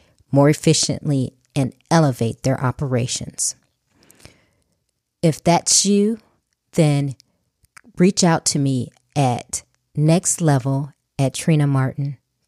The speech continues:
dot com. The topic of this week's episode is sustaining success with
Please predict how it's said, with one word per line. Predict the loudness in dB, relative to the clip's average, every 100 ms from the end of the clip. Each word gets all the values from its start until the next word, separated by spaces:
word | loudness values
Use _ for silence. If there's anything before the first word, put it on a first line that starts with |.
| _
dot | -4 -4 -12
com. | -8 -8 -8 -14 _ _ _ _ _ _ _ _ _ _ _ _ -20 _ _
The | -4
topic | 0 0 2
of | -2 0
this | 0 0
week's | -2 -2 -4
episode | -2 -2 0 2 2
is | 2 0 0 -2 -4 _ _ _ _
sustaining | -4 -4 -2 2 2 4 2 -2 -6
success | -6 -6 -4 -2 0 0 -2 -4 -6 -14 _
with | -4 -4 -4 -20